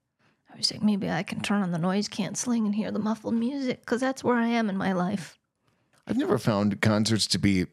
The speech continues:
Speaker 1: Tedeschi Trucks was so loud.
Speaker 2: That was loud.
Speaker 1: <laughs> That was, like, the loudest show. So I'll put an airplug. What a, airpl-, earpl-, earplugs?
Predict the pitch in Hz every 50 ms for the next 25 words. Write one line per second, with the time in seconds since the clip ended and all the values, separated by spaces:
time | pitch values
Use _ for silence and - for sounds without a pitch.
0 | _ _ _ _ _ _ _ _ _ _ _ _ _ - - 208 170 202 185 190
1 | - - 269 - - - - 180 - - - - 240 - - - - 226 208 202
2 | 196 202 196 202 - 214 226 196 208 - 120 113 - - 156 131 120 139 147 185
3 | 226 226 190 131 113 104 - 523 605 - 494 - - - - - - - - -
4 | - - - - _ _ _ _ _ - 233 247 262 - 151 262 269 269 - 254
5 | 220 240 240 240 247 254 - - - 262 277 294 269 233 180 92 110 - 202 214
6 | 233 _ - - - - 202 175 175 180 185 180 196 202 - _ _ _ _ _
7 | _ _ _ _ _ _ _ _ _ _ _ _ _ _ - - 190 190 233 -
8 | 294 269 214 180 170 170 175 175 - - 180 202 208 349 453 466 339 - - _
9 | _ - - - 349 440 508 508 - 392 - - 240 254 339 494 - - - -
10 | - 233 302 453 - - - 539 554 494 - -